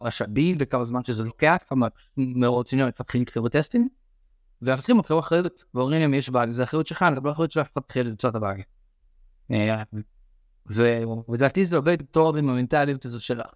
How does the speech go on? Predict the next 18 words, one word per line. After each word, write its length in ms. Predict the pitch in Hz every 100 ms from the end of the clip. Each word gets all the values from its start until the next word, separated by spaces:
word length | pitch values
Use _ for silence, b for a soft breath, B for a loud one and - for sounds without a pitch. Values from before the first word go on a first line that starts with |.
| -
בכללי 560 | 127 135 - 123 120
של, 140 | 135 139 127
של 160 | - 120
אחריות 320 | - 120 120 -
בחברה, 380 | 160 160 175 180
שהעלו 920 | - 120 107 - _ - - - 123
אותה 180 | 139 135
משמעותית, 540 | 120 - 120 104 143 160
זאת 100 | 135
אומרת, 280 | 120 110
אנשים, 440 | 123 120 156 147 143 _
יש 120 | 135 135
לך 100 | 139
אחריות 380 | 127 123 127
עכשיו. 280 | 127 - 98 - _ _ _ _ -
פעם 160 | 165 175
היית 160 | 160
כותב 420 | 151 147 139 220